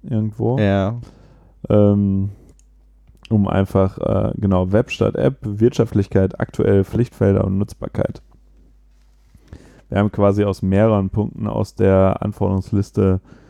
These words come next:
Speaker 1: so kleine Überschriften gemacht und gesagt, so, ja,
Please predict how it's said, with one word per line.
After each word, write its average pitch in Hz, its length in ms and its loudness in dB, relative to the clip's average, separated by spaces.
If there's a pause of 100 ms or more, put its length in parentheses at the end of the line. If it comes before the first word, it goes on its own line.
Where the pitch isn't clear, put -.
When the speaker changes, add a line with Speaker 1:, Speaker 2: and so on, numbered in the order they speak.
(180)
Speaker 1:
so 107 180 -2
kleine 98 440 2
Überschriften 104 640 -2
gemacht 95 460 -2
und - 160 -8
gesagt, - 400 -4
so, 95 180 -2
ja, 95 340 2